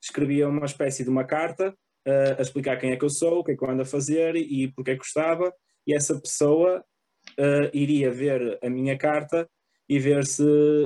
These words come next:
se seria, se teria prazer em, hum, em hospedar-me em sua casa em troca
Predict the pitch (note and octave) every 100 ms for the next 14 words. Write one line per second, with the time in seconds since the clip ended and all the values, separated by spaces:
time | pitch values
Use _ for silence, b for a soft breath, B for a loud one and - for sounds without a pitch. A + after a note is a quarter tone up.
0 | - - C#3+ D3 D3 D#3 D3+ - - C#3
1 | - C#3 C3+ C3 B2+ B2+ C3 C3 C3+ C3
2 | C3+ C3 C3+ C3 - _ - - C3 B2+
3 | - C#3 C3+ C#3 C3+ C#3+ C#3+ C#3 C3+ D3
4 | C#3+ A#2 B2 B2 B2 B2